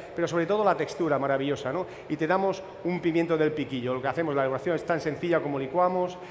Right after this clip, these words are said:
congelamos, le ponemos el rabo, ¿vale? Y luego hacemos la deshidratación con azúcar.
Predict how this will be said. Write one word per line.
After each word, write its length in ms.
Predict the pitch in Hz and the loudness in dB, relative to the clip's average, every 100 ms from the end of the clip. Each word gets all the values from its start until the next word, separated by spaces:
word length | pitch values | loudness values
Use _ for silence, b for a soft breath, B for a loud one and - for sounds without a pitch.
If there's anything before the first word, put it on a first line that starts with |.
| B B - - | B B -18 -4
congelamos, 720 | 151 143 147 175 175 170 151 | -4 0 2 4 2 -2 -2
le 120 | 135 | -2
ponemos 320 | 139 160 147 | -2 -2 0
el 120 | 135 | 0
rabo, 480 | 135 175 180 185 180 - B B - | 4 4 4 0 -4 -10 B B 0
¿vale? 260 | 160 190 175 | 2 2 0
Y 100 | 143 | 0
luego 220 | 160 160 | 2 2
hacemos 360 | 147 165 165 160 | 0 -2 -2 0
la 120 | 147 | 0
deshidratación 520 | 127 147 131 - 165 | 0 0 0 0 -2
con 120 | 156 | -2
azúcar. 380 | 127 147 113 | -4 -6 -8